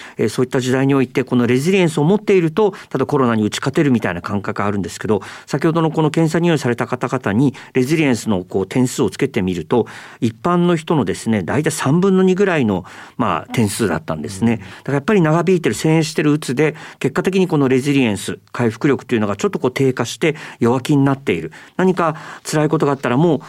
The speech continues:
Speaker 1: う打ちひしがれてしまって立ち直れないという人たちがやっぱり多くなってますので、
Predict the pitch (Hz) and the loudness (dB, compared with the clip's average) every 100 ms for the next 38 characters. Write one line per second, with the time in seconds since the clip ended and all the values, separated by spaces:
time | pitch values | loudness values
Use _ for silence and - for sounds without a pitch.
0 | - 127 131 - 131 135 120 107 - 107 | -6 -6 -4 -4 0 0 0 -2 -2 -2
1 | - 117 - 117 139 135 151 160 127 - | -2 -4 -4 -4 0 2 2 2 2 -2
2 | 110 185 185 190 180 165 156 - 143 - | -4 -4 -4 -2 -2 -2 -4 -8 -6 0
3 | 135 104 98 170 190 170 113 113 104 87 | 2 2 2 2 2 2 0 0 -4 -4
4 | - 82 113 | -6 -4 -2